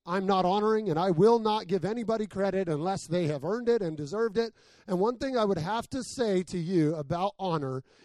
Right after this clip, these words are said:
is honor is absolutely never earned.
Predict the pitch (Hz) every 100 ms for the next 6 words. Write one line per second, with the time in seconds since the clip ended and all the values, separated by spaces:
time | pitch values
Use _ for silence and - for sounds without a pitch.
0 | - 165 - 202 226 240 196 165 - 196
1 | 226 - 277 208 208 190 170 160 156 185
2 | 143 143 139 156 _ _ - 180 147 113
3 | 101